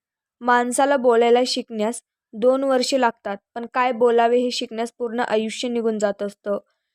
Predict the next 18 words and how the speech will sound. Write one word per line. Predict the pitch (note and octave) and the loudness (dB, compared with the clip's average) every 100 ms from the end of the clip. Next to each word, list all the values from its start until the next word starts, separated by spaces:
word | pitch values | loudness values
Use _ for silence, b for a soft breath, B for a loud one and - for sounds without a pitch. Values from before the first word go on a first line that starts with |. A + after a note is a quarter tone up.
| _ _ _ | _ _ _
एक | C#4 D4 D4 | -8 -8 -2
वेळ | B3+ B3+ C#4 | 4 4 4
माणसं | C4+ A#3 A#3 A3+ C4 | 4 2 0 -2 0
लांब | B3 A#3 A#3+ A#3 | 2 2 2 0
गेली | A#3+ A#3 B3 | 0 0 -4
तरी | A#3+ | -4
चालेल, | B3+ A#3 G3+ G3 - _ _ - | 0 0 0 -4 -10 _ _ -8
पण | B3 | 0
लांबून | B3+ B3+ A#3+ C4+ | 2 2 2 0
मजा | C4+ C4 C#4 | 0 0 0
पाहणारी | C4+ A#3+ A#3 A#3 | 0 0 2 2
माणसं | B3+ A#3+ A3 C4 | 2 0 0 0
आपल्यासोबत | A#3 A#3+ A#3 A#3+ A3+ A3+ A3 | -2 -2 -4 -2 0 0 -2
नकोत. | G#3 G#3 G3 - _ _ _ _ _ _ _ _ _ _ _ _ - | -6 -4 -8 -8 _ _ _ _ _ _ _ _ _ _ _ _ -6
कर्म | C#4 C#4+ D4 | -2 2 2
म्हणतो, | C#4 A#3+ G#3 G#3 - _ _ _ _ | 2 0 -2 -4 -4 _ _ _ _
तुमच्या | D4 C4+ C4 D#4+ | -4 -2 0 2
आयुष्यात | C#4+ C4 B3 C#4 | 2 0 0 0